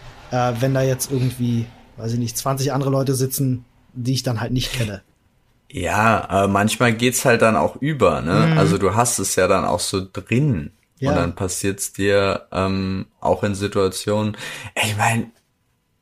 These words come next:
Speaker 2: noch, ich glaube, es hat, ich wurde noch nie in irgendeiner Form wirklich dafür gescholten.
Speaker 1: Mhm.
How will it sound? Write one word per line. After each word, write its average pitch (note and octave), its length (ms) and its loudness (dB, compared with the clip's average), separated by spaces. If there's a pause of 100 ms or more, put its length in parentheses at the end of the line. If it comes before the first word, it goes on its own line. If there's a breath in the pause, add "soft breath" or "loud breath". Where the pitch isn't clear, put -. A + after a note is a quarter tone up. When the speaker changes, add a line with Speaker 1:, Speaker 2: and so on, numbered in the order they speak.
(140)
Speaker 2:
noch, G#2+ 380 -2
ich - 240 -10
glaube, B2+ 560 6
es - 180 -6
hat, - 220 -2 (880)
ich G#2 180 -10
wurde A#2 300 2
noch A2 160 2
nie B2 580 2
in - 220 -2
irgendeiner G2+ 640 0
Form G#2 720 -4 (1600)
wirklich - 1080 -4 (220)
dafür - 300 -2
gescholten. G#2+ 840 0
Speaker 1:
Mhm. C#3 400 0